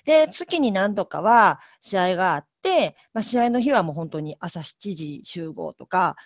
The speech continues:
で、帰ってくるのがまあ五時以降だったりとか、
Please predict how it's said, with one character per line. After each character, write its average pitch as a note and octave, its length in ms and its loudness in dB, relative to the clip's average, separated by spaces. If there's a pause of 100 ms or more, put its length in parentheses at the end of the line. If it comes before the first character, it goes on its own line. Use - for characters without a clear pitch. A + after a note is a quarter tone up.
で、 A3 100 -6
帰 A3+ 180 2
っ - 20 2
て G3+ 120 -6
く E3+ 100 -10
る D3+ 60 -6
の C#3+ 140 -6
が C3 80 -10
ま B2+ 80 -8
あ C3 60 -14
五 E3 160 -4
時 D3 400 -12 (160)
以 G3+ 100 -4
降 D#3 240 -12
だ D3 120 -16
っ C#3 60 -16
た - 140 -20
り D#3 80 -16
と D#3 140 -20
か、 D3+ 280 -12